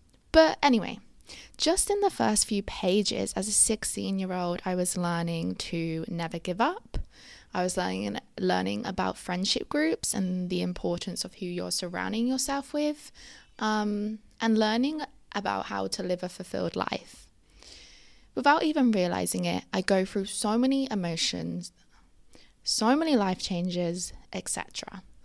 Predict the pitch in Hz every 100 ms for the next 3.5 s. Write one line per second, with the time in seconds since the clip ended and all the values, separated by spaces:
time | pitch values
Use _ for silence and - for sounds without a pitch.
0 | - - - - 220 214 - 254 254 302
1 | 294 - 240 - 220 214 185 185 185 185
2 | 180 - 180 175 180 185 180 - 285 -
3 | 185 175 170 - -